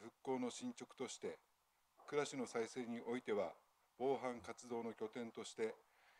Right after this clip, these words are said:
夜の森駐在所の活用が本年一月から始まったほか、来春の入居開始を目標とする町営住宅新田団地の整備を進めております。新たなにぎわいづくりにおいては、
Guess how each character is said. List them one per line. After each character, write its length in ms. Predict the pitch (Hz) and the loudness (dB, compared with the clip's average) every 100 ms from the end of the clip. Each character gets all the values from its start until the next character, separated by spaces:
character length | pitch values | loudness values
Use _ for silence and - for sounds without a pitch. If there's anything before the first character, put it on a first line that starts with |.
| - | -4
夜 120 | 117 | 0
の 60 | |
森 240 | 131 131 123 | 2 2 0
駐 260 | - 131 | -4 -4
在 180 | 120 123 | 2 2
所 120 | 117 113 | 2 -2
の 160 | 104 | -4
活 280 | - 101 - | -6 -8 -4
用 160 | 117 107 | 0 0
が 180 | 104 101 - - _ _ _ _ _ - | 0 -2 -8 -20 _ _ _ _ _ -8
本 160 | 139 127 | -2 0
年 140 | 113 | 0
一 160 | 104 120 | 0 0
月 180 | 113 - | 0 2
か 100 | 110 | 0
ら 60 | |
始 220 | 101 110 | 0 -2
ま 100 | 117 | -4
っ 40 | 113 | -4
た 80 | - | -6
ほ 120 | 95 | -10
か、 220 | 104 92 76 - _ _ _ _ _ _ - | -6 -6 -6 -12 _ _ _ _ _ _ 0
来 260 | 117 123 - - - | 2 2 -2 -16 -6
春 180 | 135 127 | -2 0
の 240 | 117 104 98 | 0 -2 -2
入 200 | 117 123 - | -2 -2 2
居 240 | 107 104 - - _ - | 2 2 -4 -20 _ -4
開 180 | 123 | -2
始 120 | 117 123 | 0 2
を 80 | |
目 160 | 104 101 | 0 -2
標 180 | - - | -4 -4
と 120 | 107 | -6
す 120 | - | -10
る 180 | 98 87 - _ _ _ _ _ - | -10 -10 -12 _ _ _ _ _ 0
町 240 | 135 131 | 4 8
営 160 | 123 117 | 6 4
住 160 | 123 | -2
宅 240 | 120 110 110 | -2 -2 -4
新 280 | - 123 120 | -4 -2 2
田 60 | 120 | 2
団 220 | 113 123 | 2 0
地 120 | - | -2
の 100 | 104 | -8
整 220 | 90 110 98 | -2 -2 -2
備 160 | 95 | -2
を 60 | 107 | -2
進 280 | - - 101 | -4 -12 -10
め 80 | 95 | -4
て 220 | 107 104 | 0 0
お 40 | 87 | -2
り 80 | 82 | -12
ま 120 | 76 | -14
す。 160 | - - _ _ _ _ - - - - _ _ - | -18 -20 _ _ _ _ -20 -20 -20 -20 _ _ -2
新 160 | 127 | 2
た 120 | 156 135 | 4 6
な 100 | 127 | 4
に 160 | 113 | 4
ぎ 100 | 120 | 2
わ 80 | 127 | 4
い 60 | 123 | 2
づ 100 | - | -2
く 120 | 127 | -4
り 60 | |
に 100 | 123 | 0
お 80 | 117 | 2
い 40 | 120 | 2
て 120 | 104 | 0
は、 200 | 98 | 0